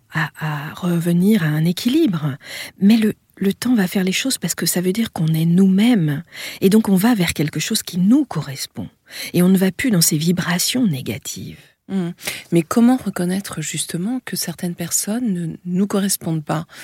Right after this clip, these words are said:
Speaker 2: Euh, je parle tout domaine confondu, hein, euh, qu'en fait elles nous font du mal, d'une certaine manière.
Speaker 1: Vous le sentez à l'intérieur de vous.
Speaker 2: C'est physique.
Speaker 1: C'est physique, c'est, c'est perceptible dans l'environnement. Vous, vous êtes avec une personne et vous sentez que ça n'est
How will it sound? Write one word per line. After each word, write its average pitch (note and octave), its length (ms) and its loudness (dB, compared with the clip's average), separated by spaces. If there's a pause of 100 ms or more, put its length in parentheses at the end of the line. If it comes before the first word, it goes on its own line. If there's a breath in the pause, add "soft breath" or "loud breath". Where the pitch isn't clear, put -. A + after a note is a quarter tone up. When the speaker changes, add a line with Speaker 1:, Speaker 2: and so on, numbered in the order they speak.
(420 loud breath)
Speaker 2:
Euh, F2+ 100 -10 (100)
je - 140 -2
parle F#3+ 340 2
tout G3 180 -4
domaine F#3+ 260 0
confondu, F3+ 580 -4
hein, D#3+ 200 -4 (280)
euh, - 120 -12 (260)
qu'en E3+ 120 -4
fait G#3 200 -4
elles F3+ 120 -2
nous D#3+ 80 0
font F3+ 240 -6
du D#3 140 -4
mal, D#3+ 360 -4 (200)
d'une E3+ 100 -10
certaine D3+ 320 -8
manière. D3+ 320 -6 (640 soft breath)
Speaker 1:
Vous F#3+ 180 -4
le F#3+ 120 0
sentez E3 480 -2
à D#3 60 0
l'intérieur C#3+ 640 -6
de D3 80 -12
vous. - 240 -16 (380)
Speaker 2:
C'est - 160 -12
physique. E3+ 540 -4
Speaker 1:
C'est - 200 -4
physique, F#3 680 -2
c'est, D3+ 460 -2 (220 loud breath)
c'est D#3 520 -2 (120)
perceptible - 800 -4
dans D3+ 140 -2
l'environnement. D3 720 -4 (340 loud breath)
Vous, F#3 220 -6
vous F#3+ 300 -4
êtes A3 120 -2
avec E3 240 -2
une E3 120 -2
personne F#3 420 -4
et E3+ 80 0
vous E3+ 160 -6
sentez F#3 440 -4
que - 120 -10
ça - 180 -6
n'est D3+ 140 -6